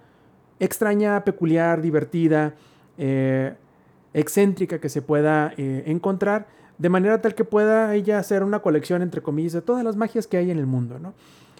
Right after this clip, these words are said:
Eh, pero como bien sabemos, los elfos tienen una expectativa de vida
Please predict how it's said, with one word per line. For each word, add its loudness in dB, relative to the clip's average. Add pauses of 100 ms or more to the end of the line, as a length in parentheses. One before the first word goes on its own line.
(240)
Eh, 2 (520)
pero 4
como 2
bien 4
sabemos, 2
los -2
elfos 2
tienen 2
una 0
expectativa 0
de 6
vida 4